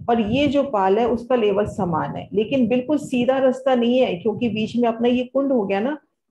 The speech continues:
तो ये पाल यहाँ पे रुक जाएगी एक बार।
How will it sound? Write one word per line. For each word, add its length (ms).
तो 60
ये 180
पाल 320
यहाँ 260
पे 200
रुक 140
जाएगी 500
एक 180
बार। 200